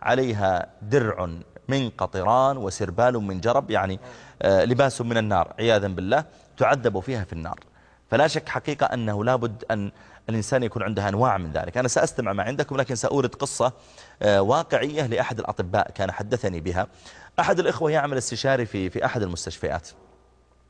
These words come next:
أحد زملائي، آه، فيقول:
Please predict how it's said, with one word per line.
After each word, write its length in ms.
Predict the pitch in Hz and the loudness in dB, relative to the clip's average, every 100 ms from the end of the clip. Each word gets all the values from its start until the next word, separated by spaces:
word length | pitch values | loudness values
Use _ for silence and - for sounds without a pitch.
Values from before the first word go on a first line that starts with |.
| _ - - | _ -16 -10
أحد 120 | 107 | -4
زملائي، 480 | 104 95 87 - - _ - - - - - | 0 2 2 0 -16 _ -20 -20 -20 -16 0
آه، 1000 | 95 92 87 87 82 82 82 82 90 62 - | 4 6 6 4 4 0 -2 -2 -4 -6 -4
فيقول: 1400 | - 123 120 117 50 50 - - 127 - 165 156 151 | 2 4 4 2 -2 -4 -8 0 0 4 4 4 0